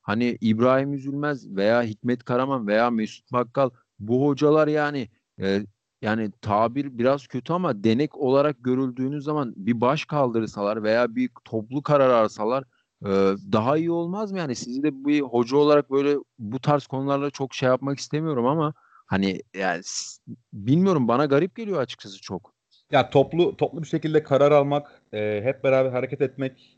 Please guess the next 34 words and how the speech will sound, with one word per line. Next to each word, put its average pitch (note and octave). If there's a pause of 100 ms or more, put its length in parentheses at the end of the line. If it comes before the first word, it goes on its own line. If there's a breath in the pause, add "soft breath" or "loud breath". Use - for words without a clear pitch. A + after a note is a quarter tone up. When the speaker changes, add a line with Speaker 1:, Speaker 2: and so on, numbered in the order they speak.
Speaker 2:
e, G#2
bunlar B2+
böyle B2+ (380)
birdenbire B2
çat B2+
diye B2
pat B2
diye B2+
olacak A#2
işler C3
değil. D#3
Bunlar B2
böyle B2
bir, B2+ (580 soft breath)
e, G#2+
uzun C3
vadeye B2+
yayılan, B2+ (380)
yayılmış A#2
bir, B2+ (240)
e, A2 (720)
eğitimin, B2+
uzun B2+
vadeye B2
yayılmış B2
bir, A#2+
yine A#2+
aynı A#2+
şeyi C#3+
söylüyorum A#2
ama C#3
kültürün C3+ (340 soft breath)
yansıması A#2
olacak A#2+